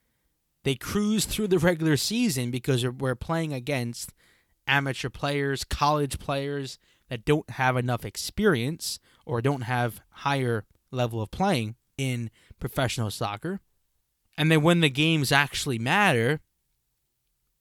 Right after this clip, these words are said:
the club falls apart, the team falls apart. This is just my opinion, but I feel like the players that have been around for the past couple of seasons, when the Cosmos were in the N A S L, they probably go into these matches thinking that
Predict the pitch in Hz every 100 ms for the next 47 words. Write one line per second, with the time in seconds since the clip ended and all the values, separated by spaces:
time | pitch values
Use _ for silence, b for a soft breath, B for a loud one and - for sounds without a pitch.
0 | _ - - 185 170 190 180 165 151 -
1 | 196 226 - - 120 185 190 160 156 143
2 | 123 113 - 226 156 - - b b b
3 | b b 190 175 214 208 156 160 131 -
4 | 202 180 113 104 b b - 151 147 -
5 | 233 240 170 127 113 - _ _ _ _
6 | 139 - 220 254 233 - 170 143 175 160
7 | 131 147 185 170 - 135 127 151 147 -
8 | 156 139 120 - 247 277 160 110 110 135
9 | - b b - 131 127 - 160 160 135
10 | 151 147 123 135 131 131 127 120 - 240
11 | 233 123 b b _ 220 285 269 190 175
12 | 208 190 175 127 139 196 269 269 180 139
13 | 165 160 165 143 127